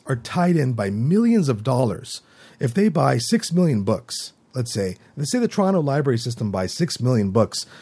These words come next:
through Ingram or Overdrive, they're, they're now, they now own a license to these books through Overdrive for Toronto. And quite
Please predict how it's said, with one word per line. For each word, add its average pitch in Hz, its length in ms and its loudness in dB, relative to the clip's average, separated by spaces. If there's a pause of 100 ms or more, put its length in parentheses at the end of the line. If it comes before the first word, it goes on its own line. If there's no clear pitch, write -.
(160)
through 107 460 4
Ingram 131 400 2 (100)
or 92 380 2
Overdrive, 104 640 2 (960)
they're, 156 400 0
they're 160 240 0
now, 147 440 2 (640)
they 165 140 2
now 202 200 2
own 151 300 2
a 123 60 0
license 127 680 -2
to - 180 -2
these 117 220 2
books 107 340 -2
through 160 340 0
Overdrive 107 720 0 (580)
for 107 140 -4
Toronto. 143 440 2
And 107 260 -2
quite 220 260 0